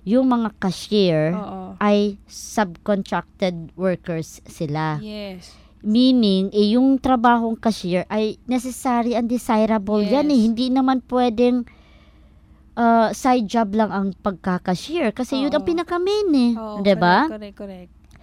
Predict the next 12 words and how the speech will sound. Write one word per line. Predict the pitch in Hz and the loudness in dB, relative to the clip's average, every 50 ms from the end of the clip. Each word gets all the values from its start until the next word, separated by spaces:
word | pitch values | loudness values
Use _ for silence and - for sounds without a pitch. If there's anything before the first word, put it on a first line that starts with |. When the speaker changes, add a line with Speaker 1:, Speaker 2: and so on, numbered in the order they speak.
| - - - - - | -20 -20 -20 -20 -10
Speaker 1:
So, | - - 254 | -6 -4 -4
kailangan, | - - 262 254 262 269 277 285 294 311 294 277 214 185 180 180 185 190 202 208 - _ _ - - - - _ | 0 4 4 4 6 6 6 6 6 4 4 4 2 2 2 2 2 0 -2 -6 -8 _ _ -20 -20 -20 -20 _
kung | - 208 202 202 202 202 | -4 -2 0 0 2 2
yung | 202 214 233 247 | 2 2 2 2
mga, | 247 247 247 247 233 233 220 214 214 - - | 2 2 2 2 2 4 4 2 2 0 -4
itong | - - - 262 247 254 | -8 -6 -4 -2 0 2
mga | 247 240 240 233 233 226 220 220 214 214 208 202 196 196 196 190 | 2 2 2 2 0 2 2 2 2 2 2 2 0 0 -2 -4
nasa | - 196 202 202 208 - - 220 202 190 190 185 - - _ _ - | -4 -4 -2 -2 -2 -2 -2 -2 0 0 0 -2 -4 -10 _ _ -20
ganyang | - 190 185 208 208 208 208 202 196 190 190 190 190 | -6 -2 0 0 2 2 0 0 0 0 -2 -2 -2
negosyo, | 190 202 175 151 180 175 170 170 - - 147 135 131 131 - - - - _ _ - - _ _ | -2 -4 -2 -2 -2 -2 -2 -2 -6 -10 -12 -12 -12 -12 -14 -16 -20 -20 _ _ -20 -20 _ _
kailangan | - 254 247 240 240 233 226 226 233 233 | -14 -10 -8 -6 -6 -6 -4 -4 -4 -4
hi-, | 226 233 220 - | -4 -4 -6 -8